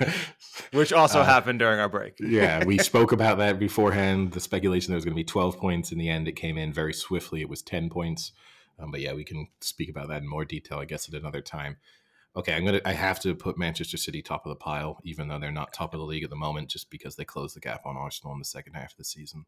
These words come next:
Speaker 2: Yes, eighty-two points in twenty twenty-three, leading by a substantial margin.
Speaker 1: I'll put Arsenal second.
Speaker 2: Arsenal second, seventy-one points.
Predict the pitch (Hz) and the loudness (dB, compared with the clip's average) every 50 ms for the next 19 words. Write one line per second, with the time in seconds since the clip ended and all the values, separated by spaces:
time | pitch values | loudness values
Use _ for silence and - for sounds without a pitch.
0 | _ _ _ _ _ _ _ _ _ - 101 - - - - - - - 127 127 | _ _ _ _ _ _ _ _ _ -10 -10 -8 -8 -8 -8 -10 -8 -2 0 0
1 | 127 127 127 123 - 143 131 123 - 127 120 113 110 110 110 - - - - 104 | 2 2 0 -4 -4 -4 -4 -4 -2 -2 0 0 0 -2 -4 -6 -10 -10 -10 -10
2 | 104 98 - 110 98 98 98 95 - 98 95 92 90 - 85 85 - - - _ | -10 -8 -8 -6 -6 -6 -8 -8 -10 -12 -12 -12 -12 -14 -14 -14 -14 -16 -20 _
3 | _ - 98 95 92 82 - 73 - - _ _ _ _ _ _ _ _ _ _ | _ -14 -12 -10 -10 -12 -12 -18 -20 -20 _ _ _ _ _ _ _ _ _ _
4 | _ _ _ 107 107 107 107 110 110 - 120 110 - - - 127 127 123 - 127 | _ _ _ 0 0 2 2 0 -2 -4 -8 -8 -8 -4 -2 -2 -2 -2 -2 -4
5 | 117 107 98 92 92 - - - 98 - _ _ _ _ _ _ _ _ _ - | -4 -4 -4 -6 -6 -10 -14 -20 -20 -20 _ _ _ _ _ _ _ _ _ -10
6 | - - - - - 104 95 95 101 104 - - - 82 80 - - - 85 82 | -10 -10 -4 0 2 4 6 6 4 4 2 0 -4 -6 -4 -4 -4 -2 -4 -4
7 | - - 76 87 95 - - _ _ _ _ _ _ _ _ _ _ _ _ _ | -4 -8 -8 -10 -10 -12 -16 _ _ _ _ _ _ _ _ _ _ _ _ _
8 | _ _ - 117 120 123 - - 131 120 113 110 - - 131 120 - 113 101 92 | _ _ -2 0 0 0 0 -2 -2 -2 -2 -2 0 2 2 2 2 -2 -8 -8
9 | - - - - 131 120 113 127 127 123 123 113 110 110 107 107 - 107 92 92 | -10 -12 -6 -2 0 0 0 -2 -2 -4 -2 -2 -2 -2 -4 -6 -8 -10 -12 -12
10 | 92 90 - - - - | -10 -10 -8 -8 -8 -10